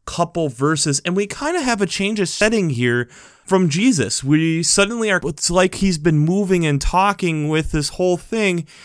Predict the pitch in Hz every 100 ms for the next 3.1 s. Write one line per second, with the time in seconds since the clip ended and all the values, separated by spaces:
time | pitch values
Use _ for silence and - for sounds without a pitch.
0 | - _ 175 175 123 190 240 262 233 -
1 | - - 170 170 170 165 _ - 175 -
2 | - 202 - 87 - _ 180 185 185 185